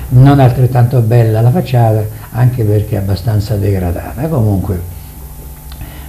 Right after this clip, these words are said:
comunque questa è Piazza Febei. Sul fianco laterale della chiesa abbiamo una lapide molto, molto interessante.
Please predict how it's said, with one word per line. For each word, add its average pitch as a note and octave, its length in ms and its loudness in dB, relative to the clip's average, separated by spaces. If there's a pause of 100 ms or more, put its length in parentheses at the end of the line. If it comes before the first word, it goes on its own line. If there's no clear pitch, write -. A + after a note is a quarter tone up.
comunque B2 500 6
questa A#2+ 460 2
è B2 100 -4
Piazza B2 400 -2
Febei. F#2 420 -4 (440)
Sul C#3+ 240 0
fianco D3 340 2
laterale B2 680 4
della A2 460 2
chiesa F#2+ 580 -4 (400)
abbiamo C#3+ 680 0
una F3+ 240 0
lapide A2+ 500 0
molto, D3+ 480 2
molto A2+ 300 0
interessante. F#2 840 -6